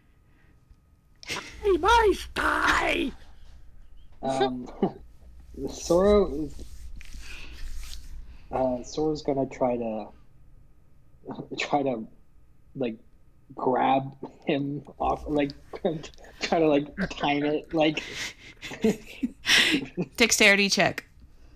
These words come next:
Speaker 2: Okay, d-, a check or save?
Speaker 3: Check.
Speaker 2: Same thing. I, I don't know why I asked. <laughs> Uh, uh, fourteen.
Speaker 3: Halifa, wisdom save.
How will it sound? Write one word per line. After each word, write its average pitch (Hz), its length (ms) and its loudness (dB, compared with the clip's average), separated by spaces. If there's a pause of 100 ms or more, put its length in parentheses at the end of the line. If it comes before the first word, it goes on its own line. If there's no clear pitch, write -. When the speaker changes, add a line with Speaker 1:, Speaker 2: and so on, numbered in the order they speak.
(440)
Speaker 2:
Okay, 139 320 0 (260)
d-, 147 120 -2
a 151 100 -2
check 180 340 2
or 151 60 4
save? 113 340 -2 (240)
Speaker 3:
Check. - 380 4 (1300)
Speaker 2:
Same 123 360 -2
thing. - 280 -14 (200)
I, 120 140 -8 (300)
I 131 80 -4
don't 120 180 -8
know 113 100 -16
why 107 240 -10
I - 80 -4 (220)
asked. - 260 -10 (300)
<laughs> 220 540 0 (460)
Uh, 302 560 -2 (2000)
uh, 156 720 6 (960)
fourteen. 156 500 0 (960)
Speaker 3:
Halifa, 262 520 8
wisdom 262 340 4
save. - 420 2